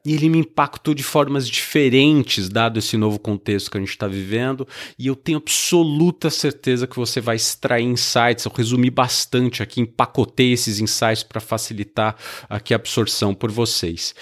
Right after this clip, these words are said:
E o primeiro ponto é o que dá nome ao livro, né? Ele fala que o impedimento à ação avança a ação. O obstáculo que tá no caminho torna-se o caminho.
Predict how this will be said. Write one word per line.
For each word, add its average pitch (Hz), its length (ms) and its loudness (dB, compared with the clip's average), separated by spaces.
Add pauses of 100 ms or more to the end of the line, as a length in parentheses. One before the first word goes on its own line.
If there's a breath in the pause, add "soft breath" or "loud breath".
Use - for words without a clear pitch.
(200 loud breath)
E 226 60 2
o 226 40 4
primeiro 269 320 4
ponto 196 360 4
é 160 60 6
o 147 60 2
que 151 80 -8
dá 147 160 4
nome 151 360 4
ao 104 80 6
livro, 90 440 -2
né? 117 240 -2
Ele 107 100 0
fala 123 240 0
que 131 140 -4
o - 20 -2
impedimento 123 680 0
à - 20 0
ação 123 420 0
avança 113 600 0
a 98 40 -2
ação. 95 440 -6 (280 loud breath)
O 104 100 -6
obstáculo - 340 -4 (400)
que - 160 -8
tá 107 220 0
no 101 80 -2
caminho 104 500 -4
torna-se 101 880 2 (260 soft breath)
o 101 120 -12
caminho. 87 580 -4